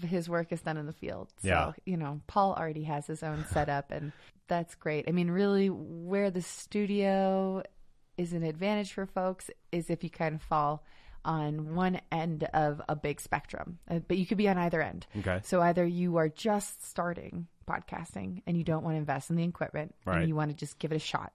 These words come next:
Speaker 1: You can come in, you can have at it. We offer free classes on Tuesday nights. We teach you
Speaker 2: Nice.
Speaker 1: how to use the studio. It's part of the membership, and you get to just go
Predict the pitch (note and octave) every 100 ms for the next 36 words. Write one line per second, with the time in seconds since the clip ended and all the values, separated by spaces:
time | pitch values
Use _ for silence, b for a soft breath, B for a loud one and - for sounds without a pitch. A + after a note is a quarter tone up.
0 | - E3+ D#3 D3+ F3 G3+ G#3+ b b b
1 | b D#3 D3+ E3 D#3 E3 D#3 C#3+ D3+ D3+
2 | - _ E3+ D#3 C#3+ C#3+ D#3 E3+ - E3
3 | E3 D#3+ D3+ D3+ D3 D3 G3+ A3+ - b
4 | b b E3 - E3 - D#3+ D3 D3+ D#3
5 | D3+ - - - G#3+ A#3 A3+ F#3 - D#3
6 | D3+ D#3 G3 A3+ - A#3+ - B B -
7 | D#3+ D3+ D#3 E3+ F3 E3 - - _ E3+
8 | F3 F3+